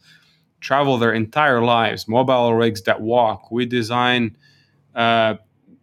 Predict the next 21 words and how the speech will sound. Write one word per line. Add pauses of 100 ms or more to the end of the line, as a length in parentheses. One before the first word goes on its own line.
(200)
the
move
of
the
rig
so
that
it
happens
with, (400)
you
know,
very
little, (760)
uh, (300)
knowledge
of
that
trajectory
and
its